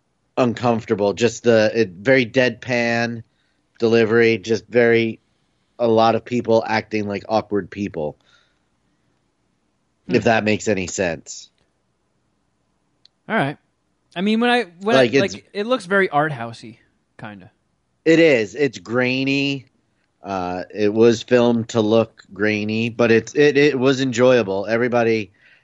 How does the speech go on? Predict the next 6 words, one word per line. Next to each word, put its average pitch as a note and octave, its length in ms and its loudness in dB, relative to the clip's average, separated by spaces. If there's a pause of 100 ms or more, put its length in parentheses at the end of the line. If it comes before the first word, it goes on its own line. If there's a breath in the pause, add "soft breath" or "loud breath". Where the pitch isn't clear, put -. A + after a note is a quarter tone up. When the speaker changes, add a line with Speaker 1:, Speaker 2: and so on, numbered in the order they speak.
(120 soft breath)
Speaker 1:
acted A2 420 -4
very A#2 280 0
well, F#2 500 -2
including A2 500 0
Jesse G2 300 -2
Eisenberg. F2 760 -2